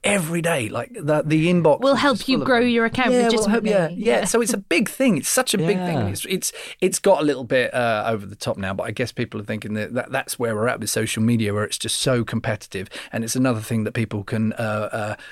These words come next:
Speaker 1: capitalize on and,
Speaker 2: Yeah.
Speaker 1: and
Speaker 3: Yeah.
Speaker 1: exploit people. But if you, if you buy fake profiles or fake followers, the, there is no engagement with an audience. That's just
Speaker 3: No.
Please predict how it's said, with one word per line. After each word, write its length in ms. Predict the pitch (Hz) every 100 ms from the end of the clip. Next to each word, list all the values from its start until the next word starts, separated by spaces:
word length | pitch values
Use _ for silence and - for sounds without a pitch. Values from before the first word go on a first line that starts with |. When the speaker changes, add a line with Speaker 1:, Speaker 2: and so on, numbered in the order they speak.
| -
Speaker 1:
capitalize 560 | - 123 - 117 107 107
on 220 | 113 117
and, 100 | 117 101
Speaker 2:
Yeah. 180 | 95
Speaker 1:
and 80 | 104
Speaker 3:
Yeah. 60 | 143
Speaker 1:
exploit 360 | 139 175 165
people. 300 | - 120 120
But 180 | 113 165
if 100 | 147 190
you, 160 | 208 170
if 120 | 151
you 160 | 196
buy 440 | 156 175 180 160 127 - -
fake 640 | - - 156 - - - - -
profiles 680 | 143 139 120 98 107 117
or 180 | 123 117
fake 260 | - 147 -
followers, 460 | 147 123 95 107 - - - -
the, 340 | 123 143 143
there 160 | 135 151
is 120 | 147
no 140 | 180
engagement 680 | 143 127 143 143 127 110 107
with 140 | 110
an 80 | 113
audience. 400 | 117 101 85 -
That's 200 | 131 -
just 380 | - 117 - -
Speaker 3:
No. 160 | 113